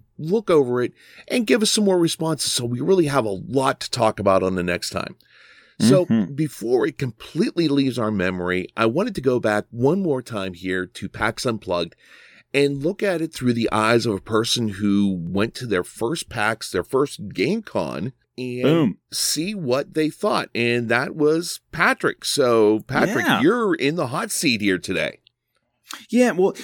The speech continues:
Speaker 2: I have been to, I've been to Origins for Magic tournaments before.
Speaker 1: Okay.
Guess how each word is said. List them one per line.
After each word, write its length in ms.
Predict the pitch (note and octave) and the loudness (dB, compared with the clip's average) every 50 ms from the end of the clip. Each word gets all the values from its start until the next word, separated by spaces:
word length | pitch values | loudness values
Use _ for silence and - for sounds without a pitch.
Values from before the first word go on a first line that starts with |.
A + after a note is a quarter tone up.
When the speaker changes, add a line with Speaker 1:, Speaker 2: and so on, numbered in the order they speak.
| - - - - _ - | -16 -18 -20 -20 _ 0
Speaker 2:
I 120 | - E3+ F3+ | 2 2 2
have 320 | E3+ F3+ G3 E3 C3+ A#2+ | 4 2 0 0 0 2
been 260 | D#3 F3 F#3+ G#3 G#3+ | 4 4 6 4 4
to, 260 | G#3+ - - F#3 D3 - | 2 0 -2 -4 -2 0
I've 140 | C#3+ C3+ C3+ | 0 4 6
been 140 | G3+ A#3+ | 6 6
to 60 | B3 - | 6 4
Origins 680 | - D3 F#3 A3 A3+ D3+ G#3+ A3+ A3+ A2 G#2+ - - | 2 2 4 4 4 4 4 2 2 2 2 0 0
for 320 | - - A#2+ A#2 A2 G#2+ G2+ | -2 0 0 2 2 4 6
Magic 340 | A#2 C#3+ E3 D#3 B2+ A2+ - | 6 6 6 4 2 0 2
tournaments 520 | - B2 G2+ F2 E2 D#2+ D#2 - - - - - | 4 4 4 4 2 -2 -2 -4 -4 -4 -4 0
before. 180 | - G#3+ C4 C4 | 0 2 2 2
Speaker 1:
Okay. 400 | - - - E2+ D2+ F2 A2 | 2 2 0 0 0 -2 -6